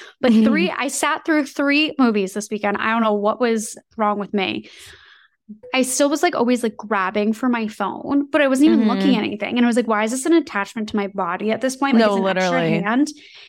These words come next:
Speaker 1: And I really think, like, you know, it's an old school thing, but I think we need fidget spinners or, like, fidget, like, a grabby ball or, like, something.
Speaker 2: Well, you know what? I also,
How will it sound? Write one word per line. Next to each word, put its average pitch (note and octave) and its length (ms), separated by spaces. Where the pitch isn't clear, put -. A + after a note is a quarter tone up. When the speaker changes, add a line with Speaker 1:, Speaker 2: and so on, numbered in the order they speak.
Speaker 1:
And C4+ 120
I C4 80
really A3+ 420
think, C4 240
like, B3 160
you A3+ 60
know, G#3+ 80
it's G#3 160
an A#3+ 100
old G#3 140
school G#3+ 180
thing, G#3 200
but G3+ 120
I G3+ 40
think G3+ 200
we A3 80
need G3+ 160
fidget G3+ 320
spinners G3+ 460
or, G#3 80
like, - 240
fidget, G#3+ 280
like, A3 120
a G#3+ 60
grabby G3+ 440
ball G3+ 460
or, - 60
like, A3 200
something. C4+ 680
Speaker 2:
Well, B3 80
you B3 160
know G#3+ 120
what? A#3+ 160
I G3+ 260
also, A3 600